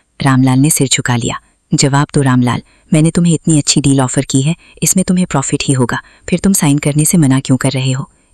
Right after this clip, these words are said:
इस बार सवाल कायरव ने किया था। "जो भी कियो हमने, इंसानियत के नाते कियो था साहब,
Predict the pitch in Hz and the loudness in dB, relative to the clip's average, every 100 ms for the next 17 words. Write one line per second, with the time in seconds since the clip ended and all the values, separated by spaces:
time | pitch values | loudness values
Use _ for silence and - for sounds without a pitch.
0 | 147 - 143 135 139 135 143 135 131 131 | -4 -2 0 0 0 -2 -2 -2 -2 -2
1 | 143 - 135 127 - - _ _ - 147 | -2 -2 -4 -4 -10 -14 _ _ -2 0
2 | 143 175 - 135 135 139 123 135 - _ | 0 -2 -4 -2 0 2 2 0 -6 _
3 | - 160 151 139 160 - 170 131 139 - | 0 0 2 2 2 0 0 0 -4 -2
4 | 131 127 135 - 131 | -2 -2 -4 -2 -4